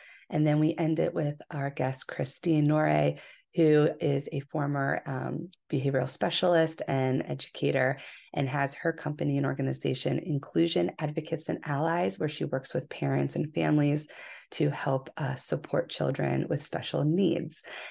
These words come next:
And so wonderful, wonderful stories, very positive, uplifting, and innovative. So thank you all for being on season three of The Teacher's Story. So I'm gonna read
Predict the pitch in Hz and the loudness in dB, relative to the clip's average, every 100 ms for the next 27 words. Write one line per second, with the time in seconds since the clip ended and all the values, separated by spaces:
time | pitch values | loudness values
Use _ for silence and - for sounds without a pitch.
0 | - 165 143 - 151 147 196 262 240 247 | -10 -2 -2 2 2 2 2 0 2 2
1 | - 208 170 170 170 165 - 165 143 143 | 2 2 4 2 2 0 0 0 2 2
2 | 139 208 214 226 - 165 165 165 160 156 | 2 2 2 0 -2 0 0 2 2 2
3 | 170 151 156 156 147 - 147 139 131 131 | 0 -4 -2 -4 -4 -2 2 2 0 0
4 | 147 135 139 131 131 135 - - - - | 0 2 2 2 2 0 -2 -18 -20 -10
5 | - 151 170 165 165 185 - 156 147 147 | -2 -2 2 0 2 0 2 2 2 0
6 | 151 151 139 131 135 - - 147 131 131 | -6 -2 -2 -2 -4 -6 -8 -4 -2 -2
7 | 139 - - 175 160 208 196 - 151 139 | -4 -8 -8 -2 0 0 -4 -2 0 2
8 | - 147 143 147 - 165 - 151 - - | 0 -2 -4 -4 -6 -6 -6 -8 -2 0
9 | - - - - - - - - 160 - | 2 0 -4 -12 -18 -20 -6 0 2 2
10 | 175 180 196 | 0 2 2